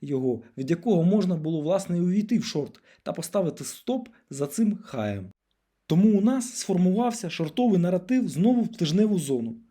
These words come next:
Переходимо на таймфрейм тижню і бачимо, що за ці два тижні, які знімали ліквідність за цим фракталом, утворився бичий тижневий реджекшн блок,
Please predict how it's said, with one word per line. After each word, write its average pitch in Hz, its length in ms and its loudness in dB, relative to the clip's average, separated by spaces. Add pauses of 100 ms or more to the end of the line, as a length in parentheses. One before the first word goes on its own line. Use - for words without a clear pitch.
(280)
Переходимо 226 560 2
на 165 120 -8
таймфрейм 175 540 0
тижню 165 440 0 (160)
і 208 80 -4
бачимо, 139 520 -2 (160)
що - 180 -4
за 175 140 -2
ці 208 200 -2
два 190 200 -2
тижні, 165 520 -2 (320)
які 165 280 -4
знімали 170 420 2
ліквідність 156 480 -4
за 151 80 -8
цим 147 200 -8
фракталом, 143 540 -4 (240)
утворився 190 640 0
бичий 190 420 2
тижневий 170 480 0
реджекшн 156 420 0
блок, 123 440 -4